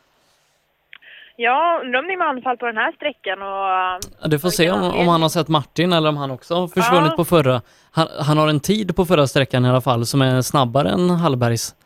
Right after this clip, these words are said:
Speaker 2: med en
Speaker 1: Okej.
Speaker 2: sekund lite drygt, så att... Han har ju gått i mål där. Det vet vi.
Speaker 1: Mm. Det är kul att se att, eh, Mattias är tillbaka också och har tagit sig i mål den här tävlingen och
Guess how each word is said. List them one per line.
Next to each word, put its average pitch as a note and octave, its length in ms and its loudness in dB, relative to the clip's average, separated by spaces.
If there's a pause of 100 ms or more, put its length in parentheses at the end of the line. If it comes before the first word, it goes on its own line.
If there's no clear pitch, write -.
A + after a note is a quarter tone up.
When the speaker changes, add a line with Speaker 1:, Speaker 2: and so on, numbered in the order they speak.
(260)
Speaker 2:
med C3+ 260 2 (100)
en - 60 0
Speaker 1:
Okej. C3 120 2
Speaker 2:
sekund C#3 360 0
lite D#3 220 -2
drygt, B2+ 260 -2
så C#3 100 0
att... - 220 -6 (1300)
Han D3+ 180 2
har D#3 60 2
ju D#3 140 2
gått D3 200 0
i D#3+ 40 6
mål G3+ 280 2
där. B2 200 -2 (600)
Det F#3 120 -2
vet D3 200 -4
vi. C#3+ 100 -4
Speaker 1:
Mm. E4+ 240 -18 (4000)
Det A3+ 100 -14
är A3+ 40 -6
kul B3+ 260 -6
att B3+ 80 -6
se A3+ 200 -2
att, G#3+ 320 -2
eh, F#3+ 360 -2
Mattias G#3 400 -4
är B3 60 -8
tillbaka G3+ 360 -8
också A3 240 -12
och F#3+ 420 -2 (400)
har G#3+ 60 -16
tagit A3+ 240 -4
sig A#3 80 -2
i G#3+ 40 -2
mål A#3 320 0
den G#3 120 -4
här G3 100 -4
tävlingen F#3 500 -8
och F3+ 300 -8